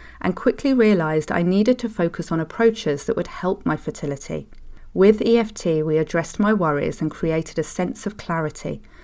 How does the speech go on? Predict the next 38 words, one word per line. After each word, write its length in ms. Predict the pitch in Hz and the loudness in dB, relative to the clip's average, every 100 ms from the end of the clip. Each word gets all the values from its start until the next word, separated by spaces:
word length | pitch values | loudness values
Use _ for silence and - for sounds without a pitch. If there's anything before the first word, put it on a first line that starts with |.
| - | -20
so 200 | - 175 | -2 4
I 160 | 180 208 | 6 4
could 160 | 208 214 | 2 -2
focus 480 | - 180 - 151 | 0 0 0 -4
on 120 | - - | -4 2
all 260 | 202 214 | 4 6
the 80 | 208 | 4
things 340 | 208 185 160 | 2 0 0
I 80 | 160 | -2
could 220 | 156 160 | -4 -4
do 240 | - 156 139 | 0 0 0
to 120 | - | -4
help 320 | 135 160 - | -6 -4 -4
my 100 | 151 | -6
fertility. 680 | 139 147 - 147 - 156 147 - - - - | -6 -8 -6 -6 -6 -8 -8 -12 -20 -16 0
I 140 | 175 | 4
made 300 | 196 196 196 | 6 4 2
dietary 460 | 196 170 175 - 180 | 2 2 2 0 -4
changes 560 | 175 160 156 156 151 - | 0 0 0 0 -2 -2
that 120 | - | -2
I 80 | 165 | 2
never 300 | 170 175 180 | 2 2 0
thought 280 | 170 151 | 0 -2
possible. 500 | - 165 - 143 139 - - - - - | -4 -8 -6 -4 -6 -8 -18 -20 -20 2
I 160 | 175 185 | 4 6
exercised 720 | - - 180 - 160 151 - | 2 -2 -4 0 0 0 0
without 280 | 156 156 180 | -2 0 -2
effort, 440 | 175 156 147 - - - - | -2 -4 -4 -8 -16 -18 -6
used 280 | 180 190 185 | 0 0 0
charting 580 | - 220 220 214 151 156 | -4 0 0 0 -2 -2
to 120 | - | -2
become 300 | 170 - 165 | -4 -2 -2
knowledgeable 560 | 165 180 196 180 151 151 | 0 2 2 2 0 0
about 260 | 160 160 | 0 0
my 100 | 165 | -2
cycle 640 | 156 - 160 151 165 156 - | -2 -2 -2 0 -2 -2 0
without 380 | 147 151 160 - | -2 0 -2 -4
stress, 540 | - 156 147 - - | -4 -4 -4 -6 -12